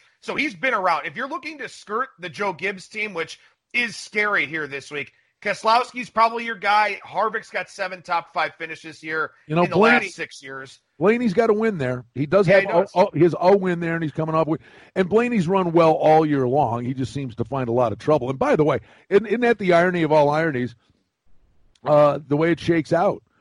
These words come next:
Speaker 2: Um, if you remember the, I don't know if you were able to watch the whole race, but there was one moment, I think it was Keselowski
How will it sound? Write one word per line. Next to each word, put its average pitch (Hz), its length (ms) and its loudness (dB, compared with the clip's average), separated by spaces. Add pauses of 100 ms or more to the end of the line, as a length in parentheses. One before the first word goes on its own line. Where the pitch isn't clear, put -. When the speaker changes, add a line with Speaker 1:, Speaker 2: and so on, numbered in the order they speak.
(260)
Speaker 2:
Um, 123 380 -2 (180)
if 135 240 -4
you 147 60 2
remember 156 280 -2
the, 143 140 4
I 139 120 2
don't 135 180 4
know - 100 -2
if - 120 -10
you 139 60 -2
were 135 220 -4
able 127 160 0
to 123 60 -4
watch 127 280 -4
the 117 80 -4
whole 117 160 0
race, 131 300 0 (340)
but 120 140 -2
there 185 160 4
was 135 160 0
one 165 260 -2
moment, 147 340 0
I 131 260 0 (340)
think 220 420 0
it 139 180 -2
was 131 260 -2
Keselowski 123 960 -2